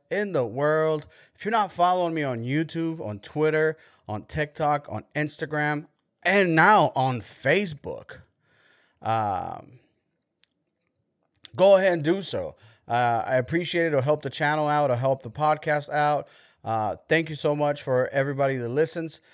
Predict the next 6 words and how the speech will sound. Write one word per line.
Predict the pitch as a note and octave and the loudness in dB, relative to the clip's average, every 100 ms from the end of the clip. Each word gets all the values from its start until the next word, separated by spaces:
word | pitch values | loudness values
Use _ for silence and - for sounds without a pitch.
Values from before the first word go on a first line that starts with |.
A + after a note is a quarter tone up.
| _ - | _ -6
And | C3+ | -4
again, | C#3 F3+ C3+ G#2 - _ - - | 0 0 -2 -6 -18 _ -20 -12
share, | - E3+ F#3+ F#3+ | 2 4 4 0
subscribe, | D3+ - - D#3 E3 E3+ C3 | -8 -8 2 4 4 2 -2
like, | B2+ D#3+ E3 E3 - - _ _ _ _ - | 0 2 2 -2 -10 -20 _ _ _ _ -4
comment. | D3+ E3 F3 E3+ E3 | 0 0 0 0 0